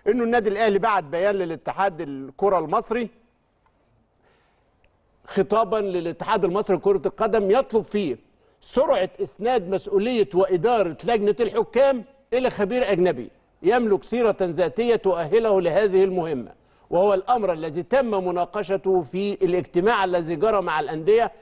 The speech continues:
في تمنتاشر سبتمبر الماضي. كما طلب النادي أيضًا بتوفير الأجواء الصحية التي تساعد الخبير الأجنبي على النجاح وتحقيق العدالة المنشودة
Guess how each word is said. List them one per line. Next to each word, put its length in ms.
في 140
تمنتاشر 680
سبتمبر 640
الماضي. 420
كما 180
طلب 360
النادي 380
أيضًا 340
بتوفير 640
الأجواء 440
الصحية 500
التي 300
تساعد 500
الخبير 480
الأجنبي 540
على 340
النجاح 480
وتحقيق 560
العدالة 400
المنشودة 600